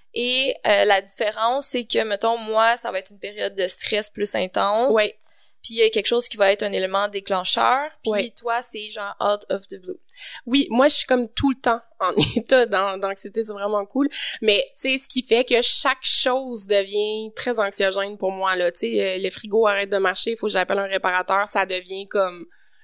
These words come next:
Speaker 2: une montagne absolue, impossible à monter, là, tu sais. Fait que je, je pense que chaque personne peut avoir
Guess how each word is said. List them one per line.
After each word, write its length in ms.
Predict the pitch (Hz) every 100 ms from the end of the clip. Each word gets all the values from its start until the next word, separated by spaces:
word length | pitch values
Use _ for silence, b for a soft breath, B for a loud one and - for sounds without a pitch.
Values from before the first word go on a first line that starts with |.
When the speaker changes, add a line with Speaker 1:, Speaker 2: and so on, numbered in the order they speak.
| _
Speaker 2:
une 220 | 208 202
montagne 600 | 202 196 190 190 196 208
absolue, 720 | 190 - 190 185 190 196 196 -
impossible 560 | 190 190 185 - 214 196
à 80 | 190
monter, 380 | 185 185 - 139
là, 120 | -
tu 160 | - 226
sais. 60 | B B B -
Fait 200 | 220 214
que 80 | - -
je, 160 | 196 226 - - - 50 -
je 160 | -
pense 280 | - 247 311
que 140 | - 269
chaque 340 | - 254 -
personne 880 | 254 233 - - 247 247 269 262 233 -
peut 120 | 214
avoir 540 | 190 196 202 214 208